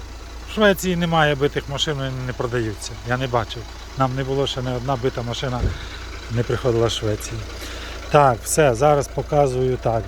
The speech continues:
дальше показую. Дальше показую. Що ліва, що права сторона, вся ціла, нормально. Всі на лівій, на правій стороні шви. Що всередині, що по наружі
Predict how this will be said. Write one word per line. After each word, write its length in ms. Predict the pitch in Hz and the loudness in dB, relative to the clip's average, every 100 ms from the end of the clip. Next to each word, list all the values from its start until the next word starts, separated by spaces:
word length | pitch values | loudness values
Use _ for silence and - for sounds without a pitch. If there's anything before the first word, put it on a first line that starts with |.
| 107 | 2
дальше 300 | 131 117 - - | 2 0 -6 -10
показую. 540 | 110 117 107 104 107 101 - - - - - - - 117 | -8 -4 -4 -4 -8 -8 -12 -14 -14 -14 -14 -14 -10 0
Дальше 320 | 131 131 120 | 0 0 -4
показую. 580 | - 120 123 110 107 110 - - - - | -8 -2 0 0 -2 -6 -6 -14 -14 -8
Що 220 | - 160 | 2 4
ліва, 440 | 147 156 143 127 117 - | 4 4 4 4 0 -4
що 140 | 139 | -6
права 440 | 120 139 131 123 | 0 4 4 2
сторона, 560 | 113 - 120 123 123 117 - - - - | -2 -4 -4 -2 -2 -4 -6 -16 -18 -8
вся 300 | - 120 110 | 0 0 0
ціла, 380 | - 165 165 156 | -2 0 2 2
нормально. 580 | 123 123 139 151 135 120 | 2 0 0 0 -2 -8
Всі 340 | - - 180 170 | -6 -4 -2 -2
на 160 | 139 | -2
лівій, 340 | 131 160 135 127 | -2 -4 -2 -4
на 120 | 120 | -4
правій 400 | - 135 131 117 | 0 0 0 -2
стороні 440 | - 123 123 123 | -4 -6 -4 -4
шви. 380 | 117 - 143 131 - - - - - | -6 0 4 2 0 -14 -14 -14 -12
Що 180 | - 165 | -4 -2
всередині, 800 | 147 - 156 143 135 175 170 160 139 - - - - - | 0 2 4 4 4 2 2 -2 -8 -14 -16 -18 -16 -10
що 320 | - 151 151 | 0 2 4
по 180 | - 123 | 2 0
наружі 560 | 127 147 160 135 139 | 2 2 2 0 -2